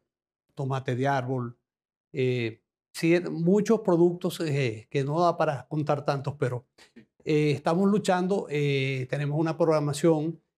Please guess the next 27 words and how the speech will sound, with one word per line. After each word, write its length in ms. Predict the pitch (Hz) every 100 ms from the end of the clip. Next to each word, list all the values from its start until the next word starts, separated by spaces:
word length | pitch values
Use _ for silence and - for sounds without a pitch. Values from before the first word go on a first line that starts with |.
| _ _
de 340 | 131 131 127 131
tener 320 | 139 139 139
una 240 | 160 147
reunión 560 | 147 160 147 147 151 143
con 200 | 139 127
el 360 | 117 101 85 - _ _ _ _ _ -
actual 1080 | 131 - 143 135 139 147 143 127 107 - -
ministro 500 | 151 147 143 147 156
de 100 | 147
Agricultura 480 | 135 131 127 143 147
y 40 |
Tierra, 520 | 151 147 147 175 180 _ _ _ _ _ _ _
eh, 680 | 135 139 131 120 110 107 101 _ _ _ _
el 500 | 139 131 120 113 113
general 480 | - - 131 131 131
Fernández, 540 | 131 143 143 131 170 - _ _ _ _ _ _ _ _ _ _ _ _ -
que 100 | 156
necesitamos, 760 | 139 135 147 131 190 196 156
eh, 300 | - 143 135 151
eh, 160 | 143
tener 220 | 139 139
un 160 | 143 170
acercamiento 640 | - 170 131 143 147 156
con 160 | 147 151
él 300 | 165 127 - _ _ _ _ _ _ _ _ _ _ _ _
para 240 | 151 143 139
que 480 | 143 143 143 -